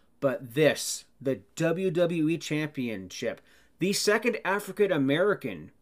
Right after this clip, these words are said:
to win that title, by the way, finally. And I think they really needed to go for a title change here. And, man, are we getting Lashley and McIntyre?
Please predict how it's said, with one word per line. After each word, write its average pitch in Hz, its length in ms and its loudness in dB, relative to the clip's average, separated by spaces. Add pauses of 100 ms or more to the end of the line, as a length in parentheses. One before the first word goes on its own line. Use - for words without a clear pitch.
(460)
to 156 120 0
win 170 320 4
that 131 240 -2
title, 92 300 -6
by 87 200 -10
the 76 100 -12
way, 76 320 -8 (2250)
finally. 104 580 -4 (760)
And 131 200 0
I 156 120 2
think 160 260 -2
they 131 140 2
really 127 340 2
needed 139 240 2
to 120 80 -8
go 127 160 0
for 131 200 -4
a 123 60 -6
title 123 360 -6
change 117 400 -6
here. 117 400 -6 (1900)
And, 113 440 -10 (180)
man, 120 340 -12 (260)
are 120 80 -6
we 160 100 0
getting 190 280 2
Lashley 175 380 0
and 160 80 -2
McIntyre? 170 680 -2